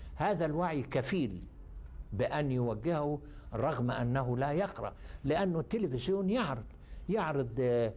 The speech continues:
لما تقول الصحف، ويعرض لما يقول المفكرون،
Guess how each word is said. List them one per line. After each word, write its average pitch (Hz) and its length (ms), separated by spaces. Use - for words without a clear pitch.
لما 135 220
تقول 123 360
الصحف، 113 540
ويعرض 160 420
لما 135 280
يقول 127 560
المفكرون، 101 1300